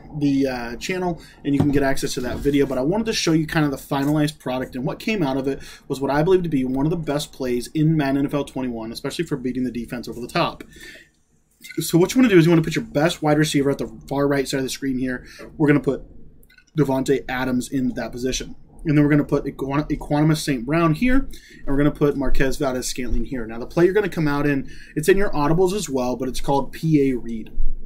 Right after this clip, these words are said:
And you're gonna see that this play will not only beat man-to-man, it will beat every single coverage in Madden N F L, uh, twenty-one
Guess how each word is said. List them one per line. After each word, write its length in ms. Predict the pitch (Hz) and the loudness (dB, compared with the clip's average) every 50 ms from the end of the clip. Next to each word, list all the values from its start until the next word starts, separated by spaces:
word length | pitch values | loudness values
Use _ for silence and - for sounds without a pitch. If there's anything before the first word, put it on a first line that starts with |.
| - - - - - - - - - - - - - | -10 -10 -16 -20 -20 -20 -14 -6 -6 -6 -6 -2 0
And 100 | 147 147 | 2 4
you're 100 | 143 - | 6 6
gonna 160 | 185 240 269 | 6 4 2
see 380 | - - - - 143 135 139 139 - - - - - - | 2 2 2 0 0 0 0 -2 -4 -8 -14 -18 -12 -6
that 160 | 143 143 - | -2 2 2
this 160 | 175 202 - | 2 2 2
play 200 | - - 214 196 | 0 0 2 2
will 120 | 185 165 156 | 4 4 4
not 180 | 151 160 185 | 4 2 2
only 160 | 226 262 277 | 2 2 0
beat 180 | 247 190 214 196 | 0 0 -2 -2
man-to-man, 600 | 165 160 160 160 156 151 160 165 139 117 113 - - - - - - | 0 2 2 4 4 4 2 2 0 0 -2 -2 -2 -4 -6 -6 -4
it 80 | 170 | 0
will 100 | 180 202 | 0 0
beat 240 | 185 170 190 180 - - | 0 0 -4 -6 -4 -2
every 300 | 156 165 165 196 220 214 | -2 -2 0 -2 -4 -4
single 320 | - - 185 175 170 156 | -4 -4 0 0 0 0
coverage 360 | 156 - 170 156 156 151 151 | 0 0 0 2 2 0 0
in 260 | - 165 165 170 185 | 0 0 0 0 0
Madden 260 | 185 170 160 160 165 160 | 0 0 0 0 2 2
N 80 | 156 | 2
F 140 | 151 - - | 4 4 4
L, 320 | 151 143 139 139 - - - | 2 2 0 -2 -4 -8 -8
uh, 220 | 147 139 131 127 | -6 -4 -4 -4
twenty-one 640 | 127 - - 151 135 127 123 131 151 170 214 220 - | -2 -2 0 2 2 2 2 2 0 0 0 -2 -6